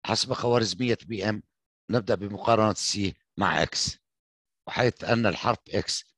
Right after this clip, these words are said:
غير موجود في النمط، فمن المنطقي أن نحرك النمط إلى ما بعد هذا الحرف، أي أن المقارنة التالية هي A B C C.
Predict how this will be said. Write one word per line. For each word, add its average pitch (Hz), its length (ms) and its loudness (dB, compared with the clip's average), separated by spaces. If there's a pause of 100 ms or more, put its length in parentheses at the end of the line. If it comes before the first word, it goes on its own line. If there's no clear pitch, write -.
(160)
غير 135 240 6
موجود 123 360 0
في - 80 -8
النمط، 95 480 0 (340)
فمن 113 200 -2
المنطقي 120 600 -2 (320)
أن 113 100 2
نحرك 117 460 -2
النمط 104 440 0 (340)
إلى 110 120 -2
ما 113 100 -2
بعد 110 280 0
هذا 101 140 2
الحرف، - 420 -4 (340)
أي 107 180 2
أن 123 80 0
المقارنة 110 480 -2
التالية 101 560 -2 (240)
هي 101 480 2
A - 20 -4
B 95 300 -4 (440)
C 113 240 -2
C. - 240 -4